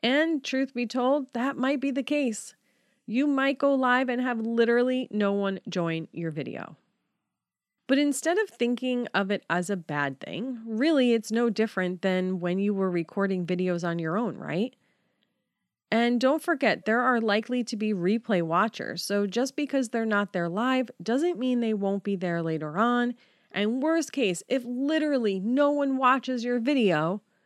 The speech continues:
then whether you did a good job or not doesn't matter 'cause nobody saw it and you get to do it again, so it's fine. If you are really worried about being alone on a live video,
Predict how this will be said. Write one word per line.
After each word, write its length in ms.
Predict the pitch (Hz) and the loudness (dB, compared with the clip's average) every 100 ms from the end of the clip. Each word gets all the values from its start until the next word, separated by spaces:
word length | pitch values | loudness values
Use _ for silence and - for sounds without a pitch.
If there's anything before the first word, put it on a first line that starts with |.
| _ _ _ _ - | _ _ _ _ -2
then 600 | 233 269 277 269 277 - | 2 4 4 4 2 0
whether 300 | 247 269 302 | 0 2 2
you 200 | 277 269 | 2 0
did 240 | 226 277 | 2 2
a 80 | 269 | 2
good 340 | 220 269 277 226 | 0 -2 0 0
job 380 | 262 285 269 - - | 2 2 0 -4 2
or 280 | 262 294 | 4 4
not 400 | 294 339 339 - | 4 4 2 2
doesn't 320 | - 320 320 320 | 2 4 4 2
matter 320 | 359 330 226 | 2 2 0
'cause 180 | 226 208 | -2 0
nobody 400 | 240 247 262 247 | 0 0 0 -2
saw 300 | 269 269 294 | -2 -2 -2
it 60 | - | -2
and 140 | 208 | -2
you 100 | 202 | 0
get 220 | 233 240 | -2 -4
to 100 | 214 | -4
do 220 | 180 226 | -4 -2
it 80 | 202 | 0
again, 440 | 185 226 220 165 - - | 0 -2 -2 -6 -16 -14
so 240 | - 202 | -2 0
it's 160 | 208 - | 0 -2
fine. 380 | 254 233 143 - _ _ _ _ _ _ _ - | -2 -2 -4 -16 _ _ _ _ _ _ _ 0
If 200 | 339 359 | 2 2
you 200 | 349 285 | 0 2
are 260 | 214 233 | 2 2
really 320 | 220 220 214 208 | 2 2 2 2
worried 380 | 170 170 185 | 2 4 4
about 320 | 185 170 - 160 | 2 0 0 -4
being 420 | 165 175 180 175 | 0 2 0 -2
alone 580 | 151 143 143 156 185 202 | -4 -2 -2 2 2 0
on 340 | - 147 156 | -2 -2 0
a 60 | 165 | 0
live 280 | 156 151 143 | 0 -2 -2
video, 560 | 131 160 185 208 247 | -4 0 2 2 0